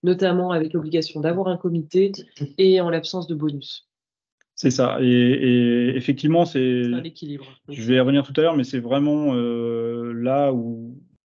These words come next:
Speaker 2: je pense qu'il y a, euh, collectivement un, un besoin de, de partage aussi, c'est-à-dire que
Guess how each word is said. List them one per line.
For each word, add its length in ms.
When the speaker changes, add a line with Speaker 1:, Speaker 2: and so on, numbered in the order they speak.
Speaker 2:
je 160
pense 180
qu'il 160
y 60
a, 280
euh, 220
collectivement 1500
un, 60
un 40
besoin 420
de, 180
de 120
partage 420
aussi, 200
c'est-à-dire 440
que 120